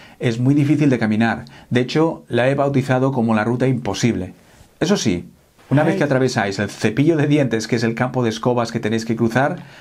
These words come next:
Speaker 1: la cosa se vuelve muy interesante. La ascensión al Pico Miravalles es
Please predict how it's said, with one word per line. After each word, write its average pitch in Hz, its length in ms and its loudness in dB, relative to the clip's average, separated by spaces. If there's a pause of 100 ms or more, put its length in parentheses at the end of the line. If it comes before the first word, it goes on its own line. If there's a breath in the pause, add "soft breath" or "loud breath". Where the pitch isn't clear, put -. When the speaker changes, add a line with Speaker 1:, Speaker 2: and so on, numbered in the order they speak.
(120)
Speaker 1:
la 117 160 -4
cosa 131 200 0
se 135 120 -2
vuelve 156 280 2
muy 139 320 2
interesante. 110 640 -4 (400 loud breath)
La 131 140 2
ascensión 139 460 0
al 117 180 0
Pico 190 200 0
Miravalles 156 640 0
es 147 300 -2